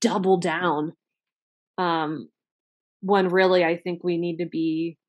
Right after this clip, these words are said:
asking ourselves harder questions, even if we don't, you know, even if the, the answers aren't easy or, or maybe, like, aren't even clear yet.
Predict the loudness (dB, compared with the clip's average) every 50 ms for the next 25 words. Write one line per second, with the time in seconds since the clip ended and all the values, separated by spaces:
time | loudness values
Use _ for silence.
0 | _ _ _ _ _ _ _ _ _ -10 -8 -8 -8 -10 -8 -6 -4 -4 -4 -4
1 | -4 -6 -4 -4 -4 -4 -6 -8 -6 -6 -4 -4 -2 -4 -6 -6 -6 -8 -8 -8
2 | -8 -8 -8 -8 -8 -8 -10 -10 -12 -14 -16 -20 -20 _ _ _ _ _ -4 -2
3 | 0 0 0 0 -2 -2 -2 -2 -2 0 0 -2 -4 -4 -6 _ _ _ _ -8
4 | -6 -4 -2 -2 -2 0 0 0 0 0 0 -2 -2 -2 -2 0 0 2 2 0
5 | -2 0 -2 0 0 0 0 0 2 6 6 8 8 8 10 8 8 8 6 4
6 | 2 2 2 2 0 0 -2 -2 -2 -2 -4 -6 -8 _ _ -2 2 4 8 8
7 | 8 8 8 6 4 2 0 -2 -4 _ -20 -20 -20 -20 _ -20 -20 _ _ _
8 | _ _ _ _ _ _ _ _ 2 6 8 8 8 8 6 4 4 2 2 2
9 | 0 -2